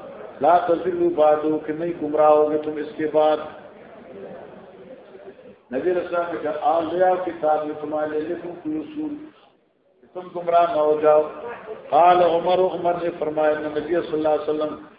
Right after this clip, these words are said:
غلبہ الوجع، نبی علیہ السلام پہ درد یعنی تکلیف زیادہ ہے۔ وعندنا کتاب اللہ حسبنا، ہمارے پاس اللہ کی کتاب ہے، بس یہ ہمارے لیے کافی ہے۔ نبی علیہ السلام کے پاس کاغذ مت لاؤ، اس لیے کہ اگر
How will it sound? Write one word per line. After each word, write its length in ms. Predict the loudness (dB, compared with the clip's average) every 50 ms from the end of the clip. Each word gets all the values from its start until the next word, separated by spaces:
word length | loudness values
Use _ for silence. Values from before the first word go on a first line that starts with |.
| -20 -20 -16 -16 -8 -2
غلبہ 600 | 2 2 4 4 4 2 2 4 2 4 4 4
الوجع، 720 | 2 2 2 2 2 2 2 2 4 4 6 6 4 2 -2 -8 -12 -16 -18 -6 -4 -4
نبی 200 | 0 2 2 2
علیہ 120 | 2 0
السلام 280 | -2 -2 -2 -2 -2 -2 0 -2
پہ 60 | -2 -4 -2 0
درد 160 | 2 2 2 0 -4 -4
یعنی 220 | -4 -4 -4 -4
تکلیف 400 | -4 -2 -2 -2 -2 -2 -4 -4 -4 -2
زیادہ 340 | 0 2 2 2 2 2 2
ہے۔ 320 | 4 4 4 2 0 -4 -10 -14 -18 -20 -20 -10 -2 0
وعندنا 460 | 2 2 2 0 0 0 2 2 2
کتاب 420 | 0 -2 -4 -2 2 2 2 2 2 0
اللہ 520 | -2 -2 2 4 6 6 6 4 4 2
حسبنا، 540 | -2 -2 -4 -6 -6 -4 -2 0 0 0 -2 -4 -10 -14 -16 -16 -4 -4
ہمارے 320 | -2 2 4 4 4 4 2 0
پاس 220 | 0 0 0 0
اللہ 320 | -2 0 2 2 2 2 0
کی 60 | -2
کتاب 460 | -4 -4 -6 -2 0 0 2 2 0
ہے، 60 | 0
بس 280 | 0 0 0 -2 -2 -4
یہ 100 | -4 -4
ہمارے 280 | -2 0 0 -2 -2 -2
لیے 180 | -2 -2 -2
کافی 460 | 0 2 0 0 0 0 -2 -2 -2
ہے۔ 140 | 0 -2 -2 -2 -6 -12 -16 -18 -18 -20 -20 -20 -20 -20 -20 -20 -16 -8 -6
نبی 220 | -6 0 2 2 2
علیہ 140 | 2 0
السلام 320 | -4 -4 -4 -2 0 0 0 -2
کے 60 | -4 -4 -2
پاس 180 | 0 0 0 0 0 0
کاغذ 320 | 0 2 2 0 0 -2
مت 300 | -4 -4 -4 -4 -4 -4
لاؤ، 320 | -4 0 2 2 2 2 2 0 -6 -10 -14 -16 -16 -16 -14 -12
اس 200 | -12 -12 -10 -4
لیے 200 | -2 0 0 0
کہ 140 | 0 -2 -2
اگر 220 | 0 0 0